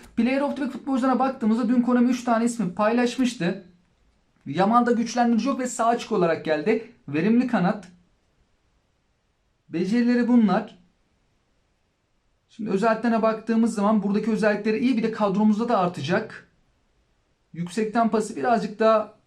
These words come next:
kadromuzda yükseliyor. Or-, asist yaptı. Çok güzel orta yaptı Rafinha. Ya bitiriciliği mesela düşük oldu. Şut gücünü nasıl yapmışlar? Biraz da arttırılabilirdi. Hız hızlanma, top kontrolü yüksek. Yanında pası da bitirici de belli seviyelerde iyi. Nico Williams sol açık.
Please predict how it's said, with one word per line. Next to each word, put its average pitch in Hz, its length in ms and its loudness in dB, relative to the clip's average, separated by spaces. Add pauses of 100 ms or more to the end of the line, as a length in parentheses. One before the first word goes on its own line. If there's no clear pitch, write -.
(380)
kadromuzda 214 500 0
yükseliyor. 214 680 2
Or-, 214 280 0
asist 226 380 -4
yaptı. 277 240 -4
Çok 214 220 -2
güzel 208 180 0
orta 226 260 0
yaptı 254 260 -4
Rafinha. 175 320 -4
Ya 226 140 0
bitiriciliği 240 420 0
mesela 233 280 2
düşük 226 240 -4
oldu. 180 180 0
Şut 220 220 -6
gücünü 247 260 2
nasıl 214 220 0
yapmışlar? 202 600 -4 (580)
Biraz 233 280 2
da 247 100 2
arttırılabilirdi. 233 1080 0 (440)
Hız 240 180 0
hızlanma, 190 420 0
top 240 240 -4
kontrolü 175 480 -2
yüksek. 214 360 -2
Yanında 233 300 2
pası 226 280 -4
da 202 100 -2
bitirici 202 280 -2
de 233 100 -2
belli 220 200 0
seviyelerde 214 560 0
iyi. 240 240 4
Nico 240 300 -2
Williams 233 320 0
sol 185 200 -2
açık. 180 580 -6